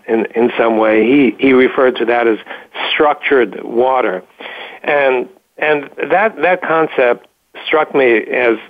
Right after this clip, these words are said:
uh, not only as, as, as valid because he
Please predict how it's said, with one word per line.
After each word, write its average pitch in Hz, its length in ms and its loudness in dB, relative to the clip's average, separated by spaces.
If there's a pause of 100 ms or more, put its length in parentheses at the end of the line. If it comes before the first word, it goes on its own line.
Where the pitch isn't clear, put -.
(320)
uh, 110 300 0
not 143 180 0
only 123 440 4
as, 113 240 0 (280)
as, 113 240 0 (240)
as 117 160 0 (100)
valid 131 540 2
because 123 340 0
he 113 160 2